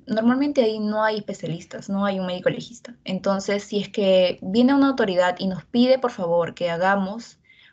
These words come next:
o nos pide con el oficio petitorio, que hagamos una función médico legista, ya sea evaluación de accidentes o, o puede ser, eh, delitos contra la libertad sexual, todo lo que sea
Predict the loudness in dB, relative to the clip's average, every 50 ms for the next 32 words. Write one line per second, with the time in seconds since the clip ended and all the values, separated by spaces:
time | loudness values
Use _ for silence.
0 | _ _ _ 0 2 2 2 0 -4 -4 0 2 4 4 2 2 -2 -8 -8 -6
1 | -6 -6 -6 -8 -8 -8 -6 -6 -8 -8 -8 -4 0 2 2 2 2 -2 -14 -16
2 | _ _ _ _ _ _ _ -6 -4 -2 -2 0 0 0 -2 -2 -4 -6 -6 -6
3 | -6 -6 -6 -6 -6 -8 -8 -8 -8 -6 -6 -6 -4 -4 -4 -6 -6 -8 -8 -4
4 | -4 0 0 0 0 2 2 2 2 4 2 2 0 0 0 0 0 0 -2 -4
5 | -4 -4 -4 -4 -4 -6 -10 -14 _ _ -20 -20 _ _ _ -10 -4 0 2 2
6 | 2 2 2 2 0 -2 -4 -6 -8 -6 -4 -2 -2 -2 -2 -2 -2 -4 -4 -6
7 | -14 -20 -20 _ -16 -10 -2 2 4 6 6 6 4 2 -2 -4 0 2 2 2
8 | 2 2 2 2 2 0 0 2 4 4 4 4 2 0 -4 -2 0 2 2 2
9 | 2 0 -2 -6 -12 _ _ -20 -20 _ _ _ _ -2 0 2 2 2 0 -2
10 | -4 -4 -2 0 0 0 0 2 2 2 4 4 2 2 0 0 0 -2 -2 -2
11 | -4 -8 -8 -12 -10 -2 2 2 4 4 2 0 -2 -6 -10 -16 _ _ -20 -20
12 | _ _ _ _ _ _ 0 2 2 2 2 0 -2 -2 -4 -6 -6 -4 0 2
13 | 4 4 4 4 2 0 -4